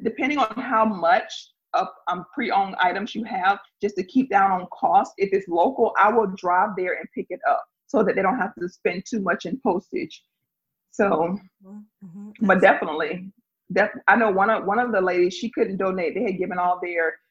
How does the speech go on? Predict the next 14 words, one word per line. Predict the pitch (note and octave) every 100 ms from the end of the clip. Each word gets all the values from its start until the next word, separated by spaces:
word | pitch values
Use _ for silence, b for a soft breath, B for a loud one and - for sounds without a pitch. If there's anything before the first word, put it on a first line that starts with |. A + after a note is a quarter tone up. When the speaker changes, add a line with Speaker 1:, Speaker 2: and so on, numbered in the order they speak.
| _ _ -
Speaker 1:
pre-owned | G#3 - G3 G3+ -
items | F#3 F3 F3+ F#3
to | - G3
Goodwill, | A#3 F3 E3+ D#3 - F#3
so | - F#3
she | - A3
just | G#3 G#3 - E3
donated | F#3+ F#3 F#3 F3+ -
eighty | F#3 F3+
dollars | F3+ D#3+ - - - _ _ _ _ _ -
towards | G3 E3 - -
the | F3+
shipment | - A3 F#3+ G3+ -
of | D#3+ C#3+